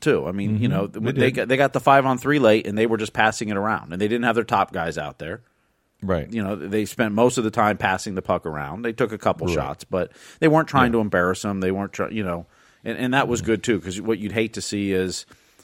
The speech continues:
Speaker 1: you know, the series get ugly quickly like that, and, and particularly
Speaker 2: Yeah,
Speaker 1: if anybody
Speaker 2: player
Speaker 1: got
Speaker 2: hurt.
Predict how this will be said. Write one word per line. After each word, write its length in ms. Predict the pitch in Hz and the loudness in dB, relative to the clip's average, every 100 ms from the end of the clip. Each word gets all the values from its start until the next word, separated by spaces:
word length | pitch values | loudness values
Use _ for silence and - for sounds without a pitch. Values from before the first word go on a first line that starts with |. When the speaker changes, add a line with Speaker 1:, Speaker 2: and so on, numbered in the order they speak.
| _ _ - | _ _ -12
Speaker 1:
you 100 | 98 | -8
know, 120 | 95 | -8
the 80 | 92 | -6
series 420 | - 107 104 - - | -2 -2 -2 -6 -6
get 160 | 113 113 | -2 0
ugly 360 | 110 107 110 90 | 2 2 0 0
quickly 420 | - 110 113 101 | 0 0 2 2
like 220 | 95 90 | 2 2
that, 260 | 90 95 80 | 2 2 0
and, 120 | 82 | -6
and 260 | 98 90 | -8 -10
particularly 340 | - 120 117 107 | -4 -2 2 4
Speaker 2:
Yeah, 60 | |
Speaker 1:
if 120 | 104 120 | 4 4
anybody 160 | 101 95 | 6 6
Speaker 2:
player 20 | |
Speaker 1:
got 140 | 92 | 4
Speaker 2:
hurt. 40 | 101 | 4